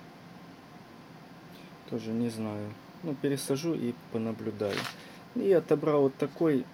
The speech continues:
э, с мраморным таким рисунком. Ну, тоже понаблюдаю. А здесь общие виды. Вот этот мне очень нравится.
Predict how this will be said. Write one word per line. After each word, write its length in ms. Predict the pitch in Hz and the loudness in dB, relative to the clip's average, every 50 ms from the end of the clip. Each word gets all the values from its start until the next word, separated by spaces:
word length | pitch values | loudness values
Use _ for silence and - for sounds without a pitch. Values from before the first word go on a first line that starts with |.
| - - - - - - - - - - | -14 -18 -18 -18 -18 -18 -18 -16 -12 -8
э, 340 | - 117 110 113 113 110 107 107 | -6 -4 -2 -2 -4 -4 -6 -8
с 580 | - - - - - - - - 120 110 110 107 104 - - - - - | -8 -10 -8 -8 -8 -8 -6 -4 -4 -4 -4 -4 -6 -10 -12 -14 -6 -2
мраморным 960 | 120 120 117 127 120 120 117 117 113 110 110 110 110 110 110 107 104 104 113 - - - - - - - | 0 2 4 4 4 6 6 4 4 2 0 -2 -2 -4 -4 -4 -6 -8 -10 -12 -14 -18 -18 -18 -14 -12
таким 340 | - 113 - - 117 113 120 | -12 -12 -8 -6 -4 -2 0
рисунком. 640 | 127 127 - - - 156 151 139 135 - 107 101 104 - - - - - - - - - - - - - - - - - - - - - - - - - - - | -2 -2 -2 -4 -4 -4 -4 -4 -4 -6 -8 -8 -10 -12 -14 -18 -20 -20 -20 -20 -20 -20 -20 -20 -20 -20 -20 -20 -20 -18 -18 -18 -18 -18 -20 -20 -20 -20 -10 -8
Ну, 80 | - 202 | -8 -4
тоже 300 | - 143 123 110 107 98 - - - - - - - | 0 0 0 2 0 -4 -8 -10 -16 -20 -20 -8 -4
понаблюдаю. 560 | 151 147 143 135 123 117 110 - - - - - - - - - - - - - - - - - - - - - - - - - - - - - - - - - - - - - - - - - - - - - - - - - - - - - | -2 0 0 0 0 0 -2 -4 -4 -6 -8 -10 -12 -14 -18 -18 -18 -18 -18 -18 -18 -18 -18 -18 -16 -16 -16 -16 -18 -18 -18 -18 -18 -18 -18 -18 -18 -18 -18 -16 -16 -14 -14 -12 -14 -14 -14 -16 -16 -16 -16 -18 -18 -18 -18 -16 -14 -14 -8 -4
А 100 | 127 131 | -4 -2
здесь 540 | 127 139 156 185 208 214 - - - - - - - - - - - - - - - - - - - - - - - - - - - - - - - - - | -2 -2 0 0 2 2 2 0 0 -2 -4 -6 -12 -14 -16 -16 -18 -18 -20 -18 -16 -16 -14 -14 -14 -14 -14 -16 -16 -16 -16 -16 -18 -18 -18 -18 -12 -4 -2
общие 440 | 143 147 - - - - 135 123 117 107 104 | -2 -2 -2 -4 -4 -4 -4 -4 -6 -6 -8
виды. 340 | 101 98 95 - 104 101 101 - - - - - - - - - - - - - - - - - - - - - - - - - - - - - - - - - - - - - - | -8 -8 -8 -10 -10 -10 -12 -12 -16 -18 -18 -18 -18 -20 -20 -20 -20 -20 -20 -20 -20 -20 -18 -18 -18 -20 -20 -20 -20 -20 -18 -18 -18 -18 -18 -18 -16 -14 -14 -14 -14 -16 -12 -8 -6
Вот 140 | 160 - | 0 2
этот 280 | 165 151 151 139 - - | 4 4 4 2 2 0
мне 100 | 139 131 | 0 0
очень 300 | 131 120 117 - - 120 | 0 -2 -2 -4 -4 -4
нравится. 600 | 117 120 117 120 117 113 110 - - - - | -2 -2 0 0 0 0 -2 -6 -8 -10 -10